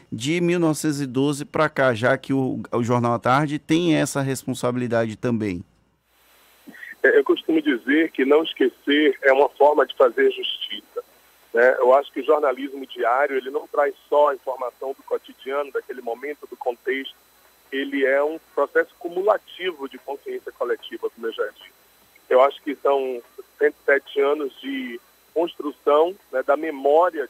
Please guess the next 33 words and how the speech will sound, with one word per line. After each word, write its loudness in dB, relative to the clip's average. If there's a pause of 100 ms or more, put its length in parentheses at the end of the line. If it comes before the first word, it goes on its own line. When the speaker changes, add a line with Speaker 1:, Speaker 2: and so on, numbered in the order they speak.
Speaker 2:
de -18
uma, -10 (140)
de -10
um -14 (100)
povo. -4 (560)
Então, -6
tem -6
esse -6
papel, 0
sem -10
dúvida -12
nenhuma, -12
porque -10
tá 4
lá, 6
tá -8
guardado, -4 (600)
né, -8
desde -12 (100)
que -20
foi -2
aprovado 0
pela -8
Lei -8
Rouanet -8
a -8
possibilidade -6
de -20
que -12
o -12
Jornal -2
à -4
Tarde -8